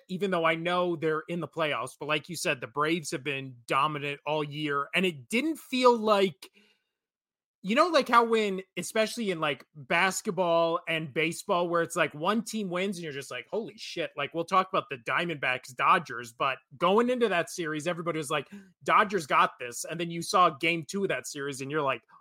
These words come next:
"Holy shit, the Diamondbacks might, like, sweep 'em." Right? So then, but when the Phillies Braves, that first game, it did not have the vibe where it was just like, "Oh, the Phillies have the Braves number and it's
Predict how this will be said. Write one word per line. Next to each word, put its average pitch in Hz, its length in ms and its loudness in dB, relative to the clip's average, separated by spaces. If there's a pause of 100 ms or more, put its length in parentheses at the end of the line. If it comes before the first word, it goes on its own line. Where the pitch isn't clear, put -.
"Holy 175 400 -4
shit, - 400 -4
the 131 60 -8
Diamondbacks 151 680 0
might, 139 220 0
like, 123 180 -4 (240)
sweep 165 500 -2
'em." 110 200 -8 (340)
Right? 196 340 8
So 208 280 6
then, 240 440 2 (280)
but 214 200 6
when 247 280 6
the 190 100 6
Phillies 285 480 2
Braves, 190 460 2
that 190 280 2
first 214 360 0
game, 247 260 -2 (640)
it 240 180 2
did 180 220 0
not 196 400 6
have 233 240 0
the 208 120 2
vibe 185 500 6
where 190 120 2
it 185 80 -6
was 175 160 -4
just 170 240 -6
like, 165 220 4 (200)
"Oh, 185 340 4 (400)
the 156 240 4 (160)
Phillies 247 440 4
have 196 380 2
the 190 60 0
Braves 160 400 0
number 156 460 -2
and 151 140 -8
it's 143 140 -8